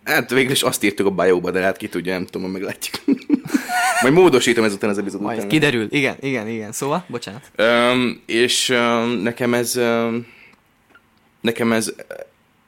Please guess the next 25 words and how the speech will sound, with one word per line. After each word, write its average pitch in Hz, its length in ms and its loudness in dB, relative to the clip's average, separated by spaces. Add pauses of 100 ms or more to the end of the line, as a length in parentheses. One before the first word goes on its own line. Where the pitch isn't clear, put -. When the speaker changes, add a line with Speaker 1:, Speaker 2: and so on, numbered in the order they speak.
Speaker 1:
ez, 107 240 -6
ez 113 160 -2
olyan 123 180 2
szinten 101 600 -2
érdekes, 95 520 -2
hogy 95 200 -4
én, 92 320 -4 (100)
én 101 160 0
is - 320 -4
úgy 101 140 -8
terveztem 85 580 -4
még 85 460 -6 (520)
annó 85 300 -4
annak 87 280 -4
idején, 87 320 -4
hogy 90 140 -10
én 85 120 -2
majd, 87 360 -2
én 90 160 -6
majd 87 180 -4 (200)
zenébe - 300 -10
fogok - 360 -10
valamit 76 280 -6
csinálni. 80 460 -8 (1160)
Öm, 98 480 0